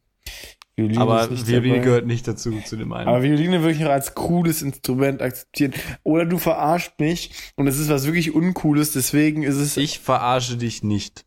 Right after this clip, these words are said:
Speaker 1: Ah, okay, sonst hätte ich nämlich,
Speaker 2: Das
Speaker 1: hätte ich mich
Speaker 2: schwöre ich
Speaker 1: auf
Speaker 2: auf
Speaker 1: die
Speaker 2: meine
Speaker 1: Blockflöte getippt, aber das nehme ich dann nicht. Weil Blockflöte ist ja jetzt wirklich nicht so cool.
Speaker 2: Bisschen, kannst ein bisschen größer gehen.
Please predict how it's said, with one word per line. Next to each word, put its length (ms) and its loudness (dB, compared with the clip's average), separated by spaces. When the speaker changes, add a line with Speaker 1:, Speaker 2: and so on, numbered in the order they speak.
Speaker 1:
Ah, 200 -2
okay, 340 0
sonst 220 -4
hätte 160 0
ich 80 -4
nämlich, 240 0
Speaker 2:
Das 280 -6
Speaker 1:
hätte 160 4
ich 80 4
mich 120 6
Speaker 2:
schwöre 100 4
ich 60 4
Speaker 1:
auf 60 2
Speaker 2:
auf 40 -2
Speaker 1:
die 120 0
Speaker 2:
meine 360 0
Speaker 1:
Blockflöte 680 2
getippt, 480 -2
aber 200 4
das 180 -2
nehme 140 0
ich 80 -6
dann 180 0
nicht. 380 -4
Weil 180 0
Blockflöte 600 -2
ist 100 -2
ja 60 2
jetzt 180 -2
wirklich 200 -4
nicht 260 -2
so 200 0
cool. 160 -2
Speaker 2:
Bisschen, 440 0
kannst 280 -4
ein 60 -12
bisschen 320 -8
größer 560 0
gehen. 400 -12